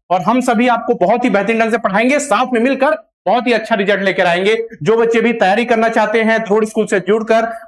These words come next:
बहुत ही बेहतरीन ढंग से तैयारी कर सकते हैं। द्रोड़ स्कूल में आपको live batches मिल जाएंगे, recorded batches मिल जाएंगे, जिसके माध्यम से आप बहुत ही बेहतरीन ढंग से नवोदय विद्यालय सैनिक स्कूल की तैयारी कर सकते हैं।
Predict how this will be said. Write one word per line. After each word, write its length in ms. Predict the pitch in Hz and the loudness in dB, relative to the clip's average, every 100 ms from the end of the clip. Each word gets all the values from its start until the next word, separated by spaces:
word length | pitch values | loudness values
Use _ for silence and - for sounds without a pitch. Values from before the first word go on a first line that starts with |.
| 175 | -2
बहुत 220 | 226 254 | 0 2
ही 60 | 262 | 2
बेहतरीन 320 | 208 226 214 | 2 0 0
ढंग 140 | 190 | 0
से 160 | 190 247 | 0 0
तैयारी 300 | 226 180 180 | 2 2 0
कर 160 | 185 - | -2 -2
सकते 320 | 147 - 139 | -4 -2 -4
हैं। 120 | 135 - _ _ - | -4 -10 _ _ -4
द्रोड़ 240 | 185 247 | 0 2
स्कूल 220 | 247 247 240 | 0 0 2
में 100 | 233 | 2
आपको 520 | 214 233 233 226 - | 0 0 0 -2 -2
live 200 | 170 202 | -2 0
batches 380 | 202 208 226 220 | 0 0 0 0
मिल 140 | 214 | 0
जाएंगे, 260 | 208 208 208 | 2 0 0
recorded 420 | 196 208 208 208 | 0 0 0 0
batches 340 | 208 202 208 208 | 0 0 -2 -2
मिल 120 | 208 | 0
जाएंगे, 220 | 202 226 | 0 -2
जिसके 240 | 208 - | -6 -4
माध्यम 380 | 202 190 180 220 | 0 0 0 -2
से 120 | 208 | 0
आप 100 | 226 | -2
बहुत 280 | 180 180 196 | 0 0 0
ही 60 | 214 | 0
बेहतरीन 300 | 185 170 202 | -2 -2 -2
ढंग 140 | 185 | -2
से 140 | - 190 | -2 0
नवोदय 320 | 208 233 233 | 0 2 0
विद्यालय 360 | 208 185 196 | 2 2 2
सैनिक 360 | 196 185 202 185 | 0 0 -2 -4
स्कूल 200 | - 175 | -4 -4
की 220 | 165 247 294 | 0 0 -2
तैयारी 560 | - _ 233 196 202 | -6 _ -4 -2 0
कर 140 | 208 - | -2 -2
सकते 280 | 190 - | -2 -2
हैं। 180 | 170 170 | -4 -4